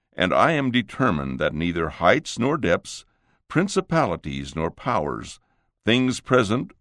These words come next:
or things to come, or any other creature, shall separate me from you. See Romans chapter eight, verses thirty-eight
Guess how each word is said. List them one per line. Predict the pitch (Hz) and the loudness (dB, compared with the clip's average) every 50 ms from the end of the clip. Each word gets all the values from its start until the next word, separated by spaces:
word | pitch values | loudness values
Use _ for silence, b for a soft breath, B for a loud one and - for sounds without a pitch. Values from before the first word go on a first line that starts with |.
| _ - | _ -4
or | - 92 127 | -2 0 0
things | 135 - 87 87 98 98 - | 0 0 0 0 0 -2 -2
to | - 143 | -4 -6
come, | 135 - - 92 82 82 87 98 98 - _ _ _ _ _ _ _ - | -6 -4 -4 -2 0 0 0 0 -2 -4 _ _ _ _ _ _ _ 0
or | 92 82 87 101 127 - 64 | 2 6 6 6 6 4 2
any | 80 82 85 90 87 | 0 2 2 4 4
other | 90 107 135 151 | 4 4 2 0
creature, | - - 95 85 80 - - 85 92 101 107 - _ _ _ _ _ _ | -2 -2 -4 -4 -4 -4 -2 -2 0 0 -2 -4 _ _ _ _ _ _
shall | - - - 82 82 87 85 | -6 0 2 4 4 4 2
separate | - - - 170 185 - - 101 98 95 - | 0 0 2 2 2 2 0 0 2 2 0
me | - 87 110 131 | 0 0 0 0
from | 127 - 123 131 131 117 | 0 0 0 2 2 2
you. | 117 127 123 87 - - - - - _ _ _ _ _ _ _ _ _ _ _ _ _ | 2 2 0 0 -2 -4 -8 -10 -14 _ _ _ _ _ _ _ _ _ _ _ _ _
See | - - - - 87 76 | -18 -10 -4 -2 -2 -2
Romans | 67 69 85 101 101 80 76 82 87 - | 0 0 0 0 0 0 -2 -4 -6 -6
chapter | - - - 76 82 - - - 131 - | -8 -4 -2 0 0 0 0 -2 -2 -2
eight, | - - 76 71 80 82 - _ _ _ _ _ _ _ - | -2 -2 -2 0 -2 -4 -6 _ _ _ _ _ _ _ -6
verses | - 85 87 85 - 90 76 - | -2 0 0 0 0 -2 -6 -4
thirty-eight | - - 95 107 120 139 139 - - 90 80 78 67 | 0 0 0 2 2 0 -2 0 0 0 0 -2 -4